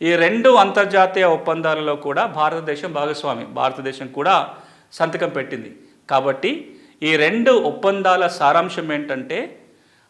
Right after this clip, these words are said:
ప్రపంచ సంస్థలు రూపొందించిన ఒక, చెప్పినట్టుగా ఒక కొత్త చట్టంనన్నా తీసుకొని రావాలి, లేదా ఏ దేశం ఆ దేశం వారి దేశ కాలమాన పరిస్థితులకు అనుకూలంగా ఒక sui generis యాక్ట్ అంటాం, అంటే వాళ్ళ సొంత అవసరాలకు అనుగుణంగా ఒక కొత్త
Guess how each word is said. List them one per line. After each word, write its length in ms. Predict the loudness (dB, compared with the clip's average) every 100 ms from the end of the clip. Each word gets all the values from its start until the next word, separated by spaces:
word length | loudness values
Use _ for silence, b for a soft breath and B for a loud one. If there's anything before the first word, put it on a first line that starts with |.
| _
ప్రపంచ 540 | -6 0 -2 0 0 0
సంస్థలు 420 | -2 -4 -4 -4
రూపొందించిన 640 | -4 -2 -4 -4 -8 -6 -6 -4
ఒక, 340 | -6 -6 -4
చెప్పినట్టుగా 560 | -4 -2 -4 -2 0 2
ఒక 120 | 0
కొత్త 360 | -4 -2 -2 0
చట్టంనన్నా 680 | 0 -2 -4 -6 -6 -8 -8 -16 -14
తీసుకొని 340 | -14 -10 -8 -4
రావాలి, 440 | -4 -4 -6 -10 -18 B B B
లేదా 440 | -4 0 4 4 4
ఏ 180 | 0 4
దేశం 340 | 4 2 2
ఆ 100 | 2
దేశం 340 | 0 -2 0
వారి 240 | 4 4 2
దేశ 480 | -4 0 0 0 -2 -4 -10 -4
కాలమాన 460 | 0 2 2 -2 -2
పరిస్థితులకు 480 | -6 -8 -6 -6 -4
అనుకూలంగా 800 | -4 -2 -2 -2 -2 -2 -4 B B B B -8
ఒక 200 | -2 -2
sui 340 | 0 0 2
generis 380 | 4 4 4 2 -2 -12 -2
యాక్ట్ 280 | 2 2 0
అంటాం, 280 | -4 -4 -4
అంటే 180 | -6 -2
వాళ్ళ 380 | 2 4 2 0 B B B -4
సొంత 320 | -2 2 6
అవసరాలకు 680 | 6 6 0 0 0 -2 -2
అనుగుణంగా 360 | -4 -4 -4
ఒక 60 | -2
కొత్త 460 | -4 2 4 4